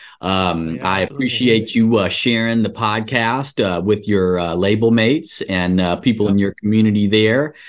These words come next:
Speaker 1: That way they can hear what you guys have been doing. And, uh, we're gonna keep your, keep our eyes on each other and, uh, uh,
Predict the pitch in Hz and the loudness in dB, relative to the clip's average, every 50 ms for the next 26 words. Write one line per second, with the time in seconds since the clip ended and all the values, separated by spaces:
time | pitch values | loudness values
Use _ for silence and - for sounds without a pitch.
0 | - _ - 92 95 90 90 92 95 101 98 - 101 92 113 110 104 101 98 85 | -20 _ -6 -2 0 0 2 2 0 0 0 -2 -2 0 2 2 2 2 0 0
1 | 101 98 107 98 98 98 92 98 87 85 98 95 95 98 98 104 107 110 117 131 | 0 0 0 0 0 -2 -4 -4 -4 -2 -2 -2 0 0 0 0 2 2 2 0
2 | 143 143 - - - - _ - 80 87 87 90 90 90 87 87 87 85 85 85 | 0 -4 -6 -12 -20 -20 _ -8 -6 -4 -2 0 0 0 0 0 0 0 0 -2
3 | 85 - 90 92 90 113 110 104 107 127 127 113 135 123 - 113 - 123 117 120 | -2 -2 -2 -2 0 0 0 0 0 -2 0 0 0 0 0 -2 -2 -2 0 0
4 | 120 117 117 120 135 143 139 120 120 107 104 101 95 - - 110 101 90 90 87 | 0 2 2 2 2 2 2 0 0 0 -2 -2 -2 -2 -2 -2 0 0 -2 -2
5 | 82 82 82 85 87 87 87 85 85 85 85 85 71 80 85 80 80 80 80 | -2 -4 -4 -4 -4 -4 -4 -4 -4 -4 -4 -4 -2 -4 -4 -4 -4 -6 -8